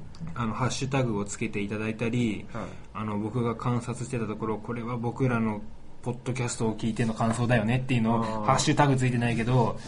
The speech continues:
Speaker 1: あの、自意識過剰のもと、
Speaker 2: 自意識過剰のもと。
Speaker 1: を
Speaker 2: はい。
Speaker 1: お気に入りました。
Speaker 2: あー。
Speaker 1: ということで、
Speaker 2: で、とりあえず全部。
Speaker 1: 行きましょう。じゃあ、来た順に。
Speaker 2: はい。
Speaker 1: 前回の収録から、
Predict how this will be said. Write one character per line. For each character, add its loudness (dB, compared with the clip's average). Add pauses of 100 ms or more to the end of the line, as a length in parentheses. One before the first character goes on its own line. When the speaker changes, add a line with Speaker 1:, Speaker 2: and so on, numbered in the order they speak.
(400)
Speaker 1:
あ -4
の、 -2 (440)
自 4
意 6
識 0
過 0
剰 -2
の -2
も -2
と、 -2
Speaker 2:
自 -6
意 -6 (320)
識 -8
過 -8
剰 -10
の -8
も -8 (200)
と。 -4
Speaker 1:
を 2
Speaker 2:
は 2
い。 -4 (680)
Speaker 1:
お -4
気 0
に 2
入 -4
り -6
ま -8
し -10
た。 -12
Speaker 2:
あ -12 (160)
ー。 -6
Speaker 1:
と -2
い 4
う 4
こ 6
と 4
で、 -4 (240)
Speaker 2:
で、 -2
と -6
り 2
あ -2
え -4
ず 0
全 4
部。 -4 (280)
Speaker 1:
行 -6
き -4
ま 0
し -6
ょ -4
う。 -6
じ -6
ゃ -4
あ、 -8
来 -8
た 0
順 0
に。 -6
Speaker 2:
は -6
い。 -8 (1300)
Speaker 1:
前 2
回 -4
の -2
収 -4
録 -6
か -6
ら、 0